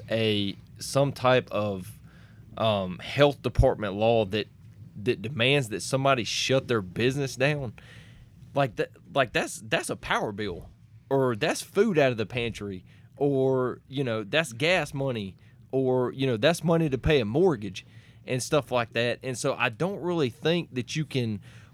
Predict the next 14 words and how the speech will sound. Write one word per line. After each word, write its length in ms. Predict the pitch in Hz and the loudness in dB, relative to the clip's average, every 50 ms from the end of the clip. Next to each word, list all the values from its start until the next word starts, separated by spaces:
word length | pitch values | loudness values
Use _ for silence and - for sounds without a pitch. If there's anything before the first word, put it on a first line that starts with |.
| - - | -12 -10
regulate 840 | 95 98 113 139 170 196 156 147 139 113 107 107 107 110 120 - - - - - - - - _ _ _ _ - | -8 -2 2 4 4 4 4 2 2 2 2 0 0 -2 -4 -6 -10 -20 -20 -20 -20 -20 -20 _ _ _ _ -2
or 500 | 127 131 135 127 123 123 117 110 104 104 - - _ _ _ - - - - _ _ _ _ _ _ _ _ _ _ _ - - | 0 0 2 2 2 0 0 -2 -4 -6 -10 -16 _ _ _ -20 -20 -20 -20 _ _ _ _ _ _ _ _ _ _ _ -8 0
put 300 | - - 151 170 175 - - | 0 0 2 2 -2 -2 -2
a 160 | 117 123 117 | -2 -2 -2
law 540 | 110 104 104 104 123 151 156 156 143 120 - - | -2 -4 -4 0 0 2 2 2 2 0 0 -2
on 440 | - 113 110 110 107 104 104 101 90 | -4 -4 -4 -2 -4 -4 -6 -8 -10
what 340 | 107 110 135 160 - - - | -4 2 2 2 2 2 2
people, 580 | - - - 156 147 - 123 117 113 110 110 104 - - - - - - - | 2 2 2 2 -4 -4 -4 -2 -2 -2 -4 -6 -10 -18 -20 -20 -20 -20 -14
what 360 | 107 104 123 160 156 - - | -6 2 4 4 4 4 0
calculated 720 | - - 147 139 147 - 135 135 131 135 127 120 110 98 | -6 0 2 2 2 2 0 0 2 2 2 0 -2 -4
risk 360 | 104 123 131 127 - - - - | -2 0 0 0 0 -2 -4 0
people 380 | - - 131 127 - 127 113 - | 0 0 2 0 -4 -4 -4 -2
are 140 | 107 113 104 | -2 -2 -2
willing 560 | 98 101 117 127 131 131 123 120 117 110 | -2 -2 0 0 2 2 0 0 -2 -4